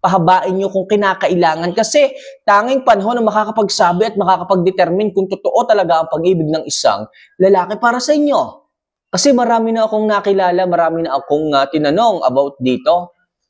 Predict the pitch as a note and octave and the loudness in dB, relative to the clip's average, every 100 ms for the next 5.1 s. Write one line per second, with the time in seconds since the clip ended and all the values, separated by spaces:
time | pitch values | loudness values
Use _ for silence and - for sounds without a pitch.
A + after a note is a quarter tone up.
0 | _ - A3+ G#3 A3 A3+ F3+ D3+ C#3+ F3 | _ 0 0 2 0 2 2 2 0 -2
1 | G#3 G#3 F3+ G3+ G3 F#3+ A3 D3+ C#3 F3+ | -2 0 0 0 -2 -2 0 0 0 -2
2 | F#3+ F#3 F#3 F3+ F#3+ G3 F#3+ F#3+ G#3 A#3+ | -2 -2 -2 -4 -4 -4 -2 -4 0 0
3 | G3 B2 - _ _ - E3+ A3 G3+ G#3+ | 0 -4 -10 _ _ -6 -2 2 2 0
4 | F#3+ G3 G3+ G3 F#3 G3 F#3+ F#3+ E3+ - | 0 0 0 -4 -4 0 2 2 -2 -2
5 | B2+ | -4